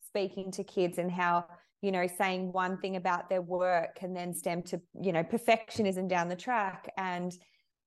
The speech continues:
I think because I was so mindful of it, it definitely, I found it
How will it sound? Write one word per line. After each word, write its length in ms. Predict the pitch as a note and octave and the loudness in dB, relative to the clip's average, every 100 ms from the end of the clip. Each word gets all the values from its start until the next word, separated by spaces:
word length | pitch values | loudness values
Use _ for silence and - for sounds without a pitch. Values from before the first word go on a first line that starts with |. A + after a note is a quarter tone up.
| - | 0
I 100 | G#3 | 4
think 140 | A3+ | 4
because 240 | A#3 B3+ A#3 | 4 4 6
I 80 | |
was 360 | G#3 G3+ B3+ - | 8 8 6 6
so 140 | C4 | 4
mindful 580 | B3+ A#3+ A#3 B3 - A#3+ | 6 6 6 4 2 4
of 140 | A#3 A3+ | 6 6
it, 220 | A3+ G#3+ | 2 2
it 140 | G#3 | -4
definitely, 800 | G#3 F#3+ F#3+ G3 - F#3 F3+ F3+ F3 - _ _ _ _ _ _ - | -2 -2 -2 -6 -2 0 0 0 -8 -20 _ _ _ _ _ _ -4
I 80 | F#3 | -4
found 320 | - F#3 F3 | 2 2 4
it 180 | F3+ | 0